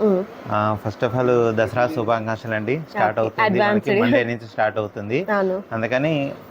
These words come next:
Speaker 2: పెద్ద వాళ్ళందరికీ కూడా కాటన్ శారీస్ అండి, కొంచెం
Speaker 1: ఓకే.
Speaker 2: బోర్డర్ స్టైల్స్ మాట.
Speaker 1: మ్మ్హ్మ్.
Speaker 2: అంటే మామూలుగా జనరల్గా వచ్చే కాటన్ కాకుండా కొంచెం బోర్డర్ స్టైల్స్ పండగ సందర్భంగా ఐటమ్ ఇస్తున్నాము.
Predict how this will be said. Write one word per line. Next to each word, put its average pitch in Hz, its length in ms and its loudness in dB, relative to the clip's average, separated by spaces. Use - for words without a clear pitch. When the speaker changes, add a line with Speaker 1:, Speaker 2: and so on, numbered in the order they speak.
Speaker 2:
పెద్ద 120 220 2
వాళ్ళందరికీ 135 540 4
కూడా 151 140 2
కాటన్ 123 420 0
శారీస్ 104 400 -4
అండి, 95 180 -12
కొంచెం 123 160 2
Speaker 1:
ఓకే. 123 120 4
Speaker 2:
బోర్డర్ 131 340 4
స్టైల్స్ 110 400 -4
మాట. 101 220 -4
Speaker 1:
మ్మ్హ్మ్. 196 760 0
Speaker 2:
అంటే 117 200 0
మామూలుగా 127 360 2
జనరల్గా 127 440 2
వచ్చే 127 200 0
కాటన్ 123 360 -4
కాకుండా 135 440 -2
కొంచెం 135 380 -2
బోర్డర్ 120 300 4
స్టైల్స్ 131 640 0
పండగ 120 260 0
సందర్భంగా 113 920 0
ఐటమ్ 110 260 0
ఇస్తున్నాము. 104 540 -2